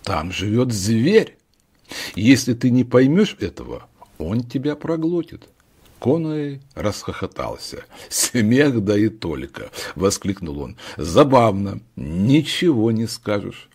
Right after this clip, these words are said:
Скорее печально, а не забавно». «Ты уж меня прости», фыркнул Коноэ. «Я не хочу тебя обижать, но ты, ты обижаешь не меня,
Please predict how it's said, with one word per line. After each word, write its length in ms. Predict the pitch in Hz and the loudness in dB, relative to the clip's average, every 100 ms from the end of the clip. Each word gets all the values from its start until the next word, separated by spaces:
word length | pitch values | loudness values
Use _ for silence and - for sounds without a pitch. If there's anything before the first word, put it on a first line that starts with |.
| _ - - | _ -20 -16
Скорее 580 | - - 98 90 101 113 | -12 -8 -6 -2 0 -2
печально, 720 | 117 123 - 139 101 58 120 - _ _ _ | -2 -8 -6 -8 -8 -10 -18 -20 _ _ _
а 140 | 80 76 | -12 -10
не 120 | 76 | -8
забавно». 640 | 71 71 67 64 57 - - _ _ - _ _ _ - | -10 -8 -8 -10 -12 -20 -20 _ _ -20 _ _ _ -2
«Ты 120 | 120 | 2
уж 240 | 147 156 | 2 0
меня 300 | 160 175 175 | -2 -2 0
прости», 760 | 170 175 180 - - 233 202 - - - | -2 -4 -4 -6 -8 -4 -2 -4 -10 -18
фыркнул 640 | - - - 147 - 107 117 | -14 -8 4 4 4 -2 -2
Коноэ. 520 | 117 107 82 65 53 - _ _ - - | 0 -2 -2 -8 -12 -18 _ _ -16 -8
«Я 160 | 101 120 | 4 6
не 140 | 139 | 6
хочу 280 | 151 156 196 | 2 0 -2
тебя 260 | - 147 160 | -4 2 2
обижать, 560 | 147 151 139 117 - _ - | 4 0 0 -2 -2 _ -14
но 240 | 78 80 | -8 -6
ты, 380 | 78 - 156 123 _ _ _ _ _ _ _ - _ _ _ - _ | -6 0 0 0 _ _ _ _ _ _ _ -20 _ _ _ -20 _
ты 160 | - 151 | 0 2
обижаешь 540 | 147 147 170 160 139 | 2 0 0 -2 -4
не 100 | 151 | -6
меня, 540 | 160 156 143 - - | -4 -4 -4 -6 -12